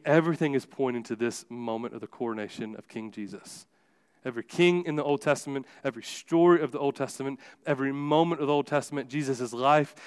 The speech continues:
his perfect sinless life, his death, his burial, his resurrection, all of it, all of history has been pointing to this one moment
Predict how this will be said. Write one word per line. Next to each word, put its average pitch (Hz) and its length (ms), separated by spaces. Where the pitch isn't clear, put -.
his 135 180
perfect - 380
sinless 151 460
life, 135 300
his 131 140
death, 139 320
his 123 100
burial, 135 280
his 113 100
resurrection, 123 500
all 170 400
of 135 120
it, 123 240
all 202 360
of - 80
history 135 460
has 120 120
been 131 140
pointing 151 320
to 127 100
this 117 160
one 147 480
moment 135 400